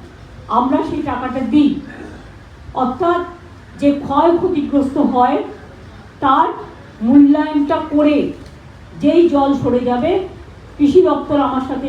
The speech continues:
এসছেন, ওঙ্কার মিনা আছেন, তাকে ইনস্ট্রাকশন দেওয়া হয়েছে যে কৃষকরা যাতে সঠিকভাবে তার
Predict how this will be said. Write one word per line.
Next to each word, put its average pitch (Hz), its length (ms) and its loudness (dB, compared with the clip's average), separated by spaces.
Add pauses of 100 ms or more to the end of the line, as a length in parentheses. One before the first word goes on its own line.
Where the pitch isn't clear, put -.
এসছেন, 339 340 2 (540)
ওঙ্কার 269 400 -2
মিনা 269 180 -2 (120)
আছেন, 339 240 -2 (680)
তাকে 240 280 0 (300)
ইনস্ট্রাকশন 311 500 -2 (120)
দেওয়া 226 240 0
হয়েছে 233 320 2 (680)
যে 285 60 2 (100)
কৃষকরা 294 540 2
যাতে 269 180 -2 (140)
সঠিকভাবে 262 600 -2 (960)
তার 269 200 0